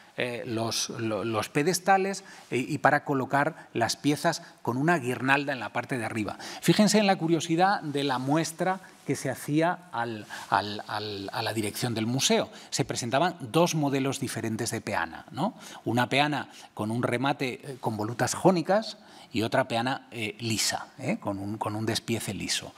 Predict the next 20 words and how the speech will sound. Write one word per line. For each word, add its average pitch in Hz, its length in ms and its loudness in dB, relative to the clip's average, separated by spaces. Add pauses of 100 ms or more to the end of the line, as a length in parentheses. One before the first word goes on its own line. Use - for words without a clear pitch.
(200)
Son 127 240 -2
como 107 240 -4
los 98 220 -4
dos 135 180 0
modelos 151 460 0
para, 110 320 -4
de 101 320 -10
alguna 117 260 0
manera, 131 380 2 (160)
elegir 135 600 -2 (220)
la 113 220 0
peana 127 320 0
que - 160 -8
había 104 240 -4
que 104 80 -8
elegir. 113 320 -2
Esto 98 160 -8
era 104 100 -2
muy 107 160 -2
frecuente 113 600 -2